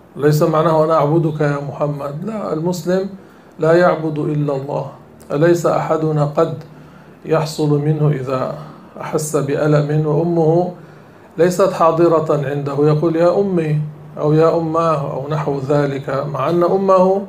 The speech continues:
قد تكون ماتت وقد تكون ليست حاضرة عنده؟ ما معنى قوله: "يا أمي"؟ كأنه يتذكر أن أمه كانت تعينه في مرضه، كانت تغيثه حين يحتاج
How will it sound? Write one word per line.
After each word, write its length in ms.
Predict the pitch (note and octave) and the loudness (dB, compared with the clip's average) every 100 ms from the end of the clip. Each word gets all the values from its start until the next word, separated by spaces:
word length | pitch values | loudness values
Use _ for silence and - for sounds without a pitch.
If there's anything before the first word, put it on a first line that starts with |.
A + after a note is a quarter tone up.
| - - - - - | -14 -20 -20 -20 -2
قد 180 | E3 E3 | -2 0
تكون 480 | E3+ - F#3 F3+ | 0 2 2 2
ماتت 480 | D#3+ E3 E3 D#3+ E3 - - - - - - - - | 2 0 0 -2 -2 -6 -14 -14 -18 -20 -20 -20 -8
وقد 360 | - D3+ F#3 F#3 | -4 0 0 2
تكون 400 | F3 G3 F#3+ F#3+ | 2 2 4 4
ليست 340 | G3 G3 F#3+ | 2 2 -2
حاضرة 760 | - F3 E3 F3 E3+ D3+ D3 C#3+ | 2 2 4 4 4 2 -2 0
عنده؟ 480 | D3 D3 C#3 C#3 C#3+ | -2 -2 -4 -6 -2
ما 140 | D#3 G3 | 0 2
معنى 300 | G3 F3 E3+ | 2 2 0
قوله: 720 | D#3 E3 D#3+ D3 C#3+ D3 D3+ - - - - - - | 0 0 2 0 -2 -4 -8 -14 -20 -20 -20 -20 -2
"يا 200 | D3+ D3+ | 0 2
أمي"؟ 280 | D#3 D3 D3+ | 2 2 2
كأنه 460 | D#3 G3+ G#3 G3 | 2 2 4 4
يتذكر 760 | F#3+ F#3 F#3 G3 G3 E3+ D#3+ D#3+ | 4 4 4 4 2 2 2 2
أن 120 | D#3 | 2
أمه 680 | D#3+ F3+ F3 E3 D3+ D#3 G#3 - - - - | 2 2 2 4 4 4 2 -6 -14 -18 -2
كانت 400 | D#3 D#3+ D3+ D3+ | 2 2 2 0
تعينه 500 | D3+ C3+ E3+ D#3 C#3+ | 2 4 4 4 0
في 180 | B2+ C#3 | -2 -4
مرضه، 500 | C3+ C#3 D#3 D3 C3 A#2 A2+ - - - - - - | -2 2 2 0 -4 -6 -12 -16 -20 -20 -20 -20 -4
كانت 360 | D3 D3 D3 D#3+ | 0 2 2 2
تغيثه 680 | D3+ D#3+ F3 E3+ D3 C3+ C3 | 4 4 4 2 0 0 -2
حين 220 | C#3 C#3+ | -4 -2
يحتاج 640 | C#3+ C#3+ - D#3 D#3 C#3+ | -4 -4 0 2 2 0